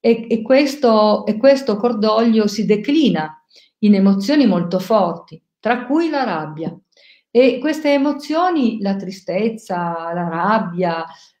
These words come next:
ehm, per esempio c'è il fatto di mercanteggiare anche un po', no? Quasi di poter dire, ehm,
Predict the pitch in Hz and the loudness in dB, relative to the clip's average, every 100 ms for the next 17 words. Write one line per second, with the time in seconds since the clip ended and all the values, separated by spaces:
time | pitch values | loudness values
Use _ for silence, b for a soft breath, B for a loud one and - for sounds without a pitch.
0 | - 185 185 185 180 180 175 175 165 165 | -4 -2 0 0 0 0 2 0 0 -4
1 | 165 160 156 - 175 180 170 - 196 196 | -4 -6 -6 -10 -8 -6 -6 0 4 4
2 | 202 196 202 180 - 185 175 170 196 196 | 4 4 2 0 4 4 4 2 0 0
3 | - 196 196 180 185 190 190 - 180 175 | 0 -2 -2 -2 2 2 2 -2 -4 -4
4 | 180 175 233 220 175 165 165 160 165 - | -6 0 2 2 2 0 -2 -6 -10 -8
5 | 165 170 185 156 160 170 170 180 170 165 | -8 -4 -4 -4 -6 -12 -4 0 0 -2
6 | 170 170 _ b b - 170 175 185 185 | -4 -8 _ b b -8 -4 0 2 4
7 | 180 170 185 196 185 185 175 175 175 170 | 2 0 0 4 6 6 4 4 2 2
8 | 170 - _ - 190 180 180 175 170 175 | -2 -6 _ -8 -2 0 2 2 2 0
9 | 165 170 170 - | -2 -4 -8 -10